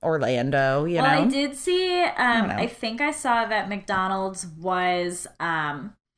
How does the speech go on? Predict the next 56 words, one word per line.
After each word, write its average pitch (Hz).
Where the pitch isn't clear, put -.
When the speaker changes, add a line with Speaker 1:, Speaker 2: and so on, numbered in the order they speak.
Speaker 2:
test -
running 180
their 175
vegan, 175
like, 175
their 180
veggie 175
burger 180
in, 175
like, 170
a 175
Chicago 180
location 294
or 277
something 311
like 311
that. 311
Speaker 1:
Mm. -
Speaker 2:
So -
maybe 196
that's 165
in 175
our 233
Speaker 1:
Mm. 190
Speaker 2:
future. 147
Um, 202
but 247
in 240
Speaker 1:
I 214
mean, 202
Speaker 2:
in 247
the 233
mean- 240
Speaker 1:
I 220
will, 262
I, 220
I 214
will 302
give 226
my 175
money 160
to 143
Speaker 2:
Yeah, 143
Speaker 1:
McDonald's. 135
I 185
Speaker 2:
I -
Speaker 1:
don't 220
Speaker 2:
would 214
Speaker 1:
care. 165
Speaker 2:
too. 131
Speaker 1:
I 165
know 185
some 202
people 196
are 196
like, 175